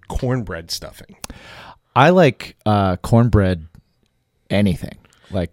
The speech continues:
Speaker 1: Yeah,
Speaker 2: cornbread
Speaker 1: cornbread
Speaker 2: is
Speaker 1: is
Speaker 2: awesome.
Speaker 1: is great.
Speaker 2: But I, I'm not a, I've had, in the past couple years, I've actually had, uh, cornbread that had, like, full-on kernels of corn in it, and I'm not a fan.
Speaker 1: I'm not a fan of that.
Speaker 2: I'm not a fan of that.
Speaker 1: It's, it's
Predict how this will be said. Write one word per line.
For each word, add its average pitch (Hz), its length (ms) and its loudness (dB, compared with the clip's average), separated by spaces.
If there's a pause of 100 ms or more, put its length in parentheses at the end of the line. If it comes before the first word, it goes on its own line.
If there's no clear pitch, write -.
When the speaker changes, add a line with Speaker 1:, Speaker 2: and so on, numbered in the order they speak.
Speaker 1:
Yeah, 135 160 4
Speaker 2:
cornbread 131 340 4
Speaker 1:
cornbread 123 200 2
Speaker 2:
is 107 80 0
Speaker 1:
is 104 60 -2
Speaker 2:
awesome. 104 420 2 (120)
Speaker 1:
is 104 220 -8
great. 95 300 -14 (160)
Speaker 2:
But - 280 4 (100)
I, 175 300 -2 (160)
I'm 175 260 6
not 190 160 8
a, 185 160 4
I've 135 160 4
had, 151 460 2
in 127 80 0
the 120 60 0
past 135 320 2
couple 139 220 2
years, 127 340 4
I've 110 180 -2
actually 107 540 -2
had, 101 540 -2
uh, 95 280 -2
cornbread 110 680 2
that 82 140 -2
had, 104 360 -4
like, 82 300 -6 (380)
full-on 131 720 4
kernels 135 500 2
of 156 140 -2
corn 175 260 4
in 180 120 6
it, 196 160 4 (340)
and 120 80 4
I'm 127 120 6
not 147 220 4
a 143 60 2
fan. - 180 -6
Speaker 1:
I'm 143 140 2
not 143 160 2
a - 20 -4
fan 127 220 -2
of 104 80 -2
that. 92 160 -6
Speaker 2:
I'm 101 200 2
not 123 220 2
a 120 40 2
fan 82 280 -4
of 71 100 -8
that. 55 240 -12 (280)
Speaker 1:
It's, - 300 -6
it's - 480 -6